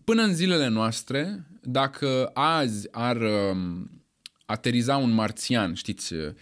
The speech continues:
dacă ar ateriza un marțian și ar examina cum stă cu cultura, în special cultura vestică,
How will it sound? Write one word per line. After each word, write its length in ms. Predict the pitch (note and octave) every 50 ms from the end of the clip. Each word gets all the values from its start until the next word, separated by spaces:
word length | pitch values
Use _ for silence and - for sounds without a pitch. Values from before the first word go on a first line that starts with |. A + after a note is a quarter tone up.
| - - -
dacă 160 | - G2+ G#2+ A2+
ar 100 | A2 G#2+
ateriza 320 | A2 - B2 A#2+ C#3 D#3+
un 100 | D#3+ D3+
marțian 580 | C3 B2 A2+ A2 - - - C3 B2+ B2 A#2 A2
și 140 | - -
ar 60 | G#2 G2
examina 640 | G2+ F#2+ G2 A#2 G#2+ A2 A2 A2 A#2+ C#3 C#3 A#2
cum 240 | - - - A#2 A2
stă 300 | G#2+ - - - G#2 G2
cu 420 | F#2+ - - G#2+ G2+ G2 F#2+ - - - - - - - - _
cultura, 840 | - - A#2+ A2+ A2 - C3+ C3 C3 A#2+ G#2+ G2+ F#2+ F#2 F2+ F2+ F2
în 120 | - C#3+
special 400 | C#3+ - - B2+ - - C3+ B2
cultura 380 | A2 - G#2+ G2 - A#2 G2+ F#2+
vestică, 680 | F#2 G2 C#3+ G3 G#3 - - G3+ - F#3 F#3 G3 G3 -